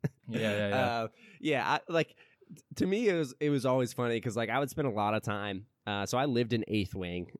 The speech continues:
Speaker 1: uh,
Speaker 2: Sure.
Speaker 1: which for anyone who doesn't know is, like, all the way to the, like, opposite end of all the academic buildings.
Speaker 2: That's the Wild
Speaker 1: So
Speaker 2: West
Speaker 1: a
Speaker 2: up
Speaker 1: lot
Speaker 2: there,
Speaker 1: of
Speaker 2: man.
Speaker 1: times I would spend,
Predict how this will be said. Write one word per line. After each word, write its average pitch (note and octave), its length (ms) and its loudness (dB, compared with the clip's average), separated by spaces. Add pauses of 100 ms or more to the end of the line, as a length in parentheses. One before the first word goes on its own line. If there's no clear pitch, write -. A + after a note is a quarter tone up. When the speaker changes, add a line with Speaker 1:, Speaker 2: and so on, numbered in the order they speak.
Speaker 1:
uh, F#2 200 -4
Speaker 2:
Sure. F#2 120 0
Speaker 1:
which G2 320 -2 (160)
for C#3 80 -2
anyone C#3+ 200 4
who B2+ 80 2
doesn't C3 160 0
know A#2 220 2
is, G#2 120 0
like, G#2 220 -2
all A2+ 160 0
the A#2+ 40 0
way A#2 200 0
to - 100 -10
the, G2+ 140 -6 (240)
like, G#2+ 180 -4 (100)
opposite C3+ 540 -4
end G#2+ 220 -2
of G2+ 80 -2
all G2+ 120 2
the G2+ 80 -2
academic F#2+ 440 -4
buildings. E2+ 420 -8 (140)
Speaker 2:
That's G#2 180 -10
the A#2 80 -4
Wild G2+ 160 0
Speaker 1:
So A#2+ 220 4
Speaker 2:
West A#2+ 160 4
Speaker 1:
a - 20 -2
Speaker 2:
up C3 80 -2
Speaker 1:
lot C3+ 160 2
Speaker 2:
there, D#3 80 2
Speaker 1:
of - 80 -2
Speaker 2:
man. C#3 100 2
Speaker 1:
times B2+ 240 2
I A#2 60 2
would A#2 140 2
spend, A2+ 560 0